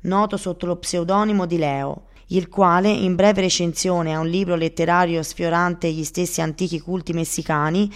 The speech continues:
esalta inopinatamente la fede di Quetzalcoatl, la sanguinaria deità azteca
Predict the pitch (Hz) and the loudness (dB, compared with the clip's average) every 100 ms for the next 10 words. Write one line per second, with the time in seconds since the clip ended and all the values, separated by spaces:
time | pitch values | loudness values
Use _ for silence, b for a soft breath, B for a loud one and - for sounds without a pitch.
0 | B - 214 226 185 175 175 165 - 220 | B 2 4 6 4 4 2 0 -2 -2
1 | 220 202 196 185 180 180 170 160 165 - | 0 0 0 -2 0 0 -2 -2 -4 -2
2 | 214 208 B - 202 - 254 226 190 196 | -2 -2 B -2 -2 2 2 2 0 -2
3 | b b b - - 220 226 - 208 202 | b b b -8 2 2 2 2 0 0
4 | 190 185 180 175 160 156 156 - - - | 0 0 -2 -2 -2 -2 -8 -16 -14 -16
5 | - b b b - 175 175 190 185 202 | -16 b b b 0 2 4 2 4 6
6 | 233 226 202 185 175 202 190 - 165 151 | 6 4 2 2 2 2 2 0 0 0
7 | 151 147 | -2 -6